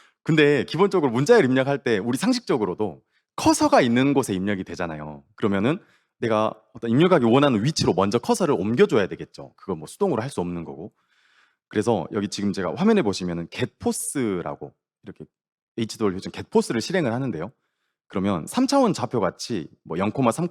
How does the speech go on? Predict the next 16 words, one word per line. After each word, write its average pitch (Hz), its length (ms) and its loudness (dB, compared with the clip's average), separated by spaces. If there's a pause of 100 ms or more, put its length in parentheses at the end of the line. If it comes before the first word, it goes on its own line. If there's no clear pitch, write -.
(180)
십일 101 340 -4
이런 101 260 -2
숫자들이 - 420 0
나와요. 147 340 -10
튜플이 185 280 -4
하나 123 180 -2
나오죠. 76 360 -12 (560)
이게 123 420 0
이제 - 120 -16
각각 - 300 -6
구역 170 340 4
번호, 143 220 2
문단 110 320 4
번호, 104 220 2
글자 - 380 0
인덱스예요. 87 520 -8